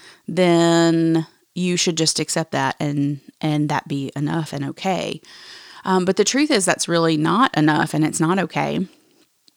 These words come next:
And we know this too because we don't really accept these types of excuses with our children. We continue to guide and direct them that, "Hey, just because you decided that you,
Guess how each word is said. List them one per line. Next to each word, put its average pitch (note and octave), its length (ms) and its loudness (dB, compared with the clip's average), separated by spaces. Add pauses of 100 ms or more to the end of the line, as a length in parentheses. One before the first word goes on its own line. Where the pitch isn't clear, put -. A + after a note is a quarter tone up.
(280)
And G3+ 100 2
we A3+ 80 4
know A3+ 160 6
this G#3 220 4
too D4 180 6
because F3 340 2
we F#3 120 0
don't G3 200 4
really E3 280 4
accept - 480 -2
these D#3+ 180 0
types - 240 -2
of E3 80 -6
excuses E3 480 -4
with D3 80 -4
our C#3+ 100 -2
children. D3+ 420 0
We F3+ 60 0
continue E3+ 400 0
to D#3+ 80 -4
guide D#3 300 2
and D3 100 2
direct D3 360 -2
them C#3 320 -2
that, C#3+ 260 -4 (580)
"Hey, E3 300 4
just F3+ 220 0
because F3+ 420 2
you E3 340 0 (300)
decided D#3+ 640 2
that D3+ 160 -2
you, D3 480 0